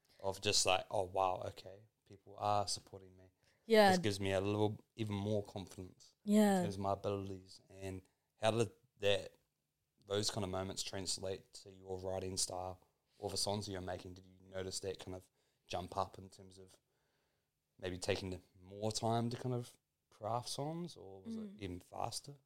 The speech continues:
Speaker 1: Like, what was, what was the kind of change in process for you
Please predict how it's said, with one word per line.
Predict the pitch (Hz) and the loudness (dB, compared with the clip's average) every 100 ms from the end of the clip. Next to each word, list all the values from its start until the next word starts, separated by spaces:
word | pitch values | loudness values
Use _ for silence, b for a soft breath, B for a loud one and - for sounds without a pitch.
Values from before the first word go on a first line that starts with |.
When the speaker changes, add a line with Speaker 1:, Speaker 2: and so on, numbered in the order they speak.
| _ | _
Speaker 1:
Like, | 98 101 - | -20 -20 -20
what | 107 | -18
was, | 107 - - _ _ _ _ _ _ _ _ | -14 -16 -16 _ _ _ _ _ _ _ _
what | 107 | -4
was | 110 | -2
the | |
kind | 104 | -2
of | 92 | -2
change | - 98 | -2 -2
in | 95 | -6
process | - 98 - - | -12 -18 -20 -20
for | _ 98 | _ -20
you | 98 | -20